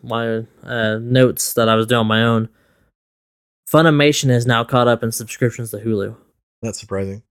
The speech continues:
Speaker 1: Yeah.
Speaker 2: Hulu actually has a lot of shit from Funimation on there. So people are finding out, "Oh, Funimation has their own service. I sh-, I can go there for more of this."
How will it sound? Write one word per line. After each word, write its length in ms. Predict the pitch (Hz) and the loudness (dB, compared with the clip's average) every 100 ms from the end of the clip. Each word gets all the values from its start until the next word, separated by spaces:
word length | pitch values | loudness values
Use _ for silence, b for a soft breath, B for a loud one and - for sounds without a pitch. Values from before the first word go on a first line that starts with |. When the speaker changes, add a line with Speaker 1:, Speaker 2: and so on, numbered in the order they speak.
| _ | _
Speaker 1:
Yeah. 200 | 104 58 - _ _ _ _ - | -18 -16 -20 _ _ _ _ -14
Speaker 2:
Hulu 360 | - 123 120 104 | -2 0 2 0
actually 360 | 98 - 104 95 | -2 -4 -4 -6
has 160 | 95 | -6
a 60 | 90 | -6
lot 140 | 90 | -8
of 60 | 90 | -6
shit 200 | - 90 | -6 -8
from 240 | - 98 | -10 -10
Funimation 560 | 101 80 78 85 - 82 | -10 -14 -16 -16 -16 -16
on 80 | 82 | -20
there. 200 | 85 - _ _ _ _ _ _ | -20 -20 _ _ _ _ _ _
So 220 | - 104 90 | -8 -4 -4
people 260 | - 92 | -6 -6
are 80 | 92 | -6
finding 280 | - 92 90 | -6 -6 -6
out, 140 | 87 | -6
"Oh, 340 | - 185 123 95 | -6 -2 -2 -4
Funimation 520 | - 127 110 113 107 | -6 -6 -4 -4 -4
has 140 | 104 | -4
their 120 | 98 95 | -4 -6
own 100 | 90 | -6
service. 520 | 135 135 90 - - | -8 -8 -10 -12 -12
I 100 | - | -8
sh-, 200 | 123 - - | -8 -8 -8
I 100 | 104 | -8
can 200 | 117 98 | -8 -8
go 160 | 87 | -8
there 280 | 87 113 85 | -6 -8 -8
for 140 | - | -12
more 240 | 87 101 139 | -12 -8 -6
of 60 | |
this." 400 | 71 62 - - | -8 -14 -14 -14